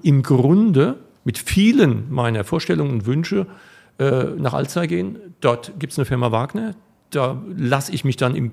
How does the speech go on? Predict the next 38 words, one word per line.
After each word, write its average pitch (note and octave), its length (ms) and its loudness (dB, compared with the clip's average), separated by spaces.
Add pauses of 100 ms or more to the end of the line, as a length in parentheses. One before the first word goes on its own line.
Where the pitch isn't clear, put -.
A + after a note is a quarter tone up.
(140)
Konkreten A#2+ 480 -2
beraten. A2+ 540 -4 (420)
Die D3 280 -2
macht C#3 260 -2
mir C#3 100 2
die B2 80 0
Produkte C3 320 -4
be-, A#2+ 140 -2
verfügbar E3 680 -2
oder G#2+ 180 -2
hat C3 120 -4
die B2+ 80 -4
vielleicht C3 300 -4
sogar A#2 200 -4
vorrätig, B2+ 640 -4 (520)
äh, - 40 -6
oder A#2+ 500 2
berät G2 320 0
mich - 300 -4 (180)
im A2 160 2
Weiteren. G2 380 -6 (200)
Das B2 220 0
ist D#3+ 220 0
also C#3+ 360 4 (680)
aus - 180 -2
meiner C3+ 240 2
Sicht B2+ 200 -6
schon C#3+ 120 -2
eine C3 80 0
große C#3+ 240 -2
Erleichterung G#2+ 400 -2
für G#2+ 80 -8
den G#2 120 -4
Winzer, G2 300 -4
wenn G2+ 100 -2
er A2+ 80 -2
es B2+ 120 -8
denn A#2 220 -2